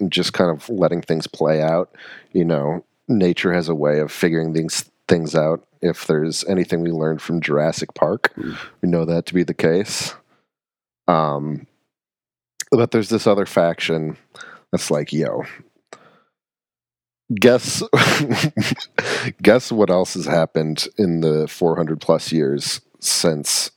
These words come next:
Speaker 1: uh, from modern times until the current day of this movie?"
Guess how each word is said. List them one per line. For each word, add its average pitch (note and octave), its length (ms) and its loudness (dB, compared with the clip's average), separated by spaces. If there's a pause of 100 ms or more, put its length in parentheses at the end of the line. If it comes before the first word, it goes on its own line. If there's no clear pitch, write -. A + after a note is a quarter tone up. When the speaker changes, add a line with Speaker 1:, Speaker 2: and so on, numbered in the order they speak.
(100)
Speaker 1:
uh, D2 480 0 (600)
from F2+ 240 0
modern D#2 280 0
times E2+ 460 -2
until E2+ 560 -2 (460)
the F#2 240 0
current D#2 340 -2
day D#2 160 0
of D#2 140 -4
this E2 200 -4
movie?" C#2+ 380 -4